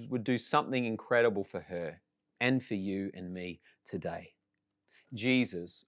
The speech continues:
would go to the cross. And in going to the cross, Jesus would take upon himself the debt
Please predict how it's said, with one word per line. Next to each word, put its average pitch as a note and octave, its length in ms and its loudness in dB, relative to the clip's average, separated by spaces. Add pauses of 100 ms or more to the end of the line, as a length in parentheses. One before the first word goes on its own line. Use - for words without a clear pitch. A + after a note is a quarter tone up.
would A2+ 260 -2 (380)
go C#3 480 10 (160)
to - 140 0
the G#2+ 80 -6
cross. - 580 -10 (1080)
And C3 100 6
in B2+ 120 6
going D#3+ 400 12
to D#3 120 2
the C#3 80 4
cross, - 580 -6 (720)
Jesus D3 600 6
would A#2+ 200 4 (480)
take G3 400 8
upon D#3 440 4
himself C3+ 760 0 (720)
the A#2+ 80 6
debt D3+ 500 10